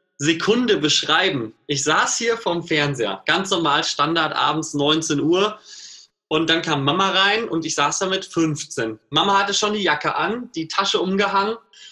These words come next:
und sagt, „So, Christian, bis morgen.“ Ich sag, „Alles klar, bis morgen.“ Und die wollte,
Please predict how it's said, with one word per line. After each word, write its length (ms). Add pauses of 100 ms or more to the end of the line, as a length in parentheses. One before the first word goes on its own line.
(280)
und 360
sagt, 280
„So, 80
Christian, 800
bis 160
morgen.“ 460 (240)
Ich 80
sag, 140
„Alles 240
klar, 180
bis 140
morgen.“ 340 (400)
Und 320
die 140
wollte, 260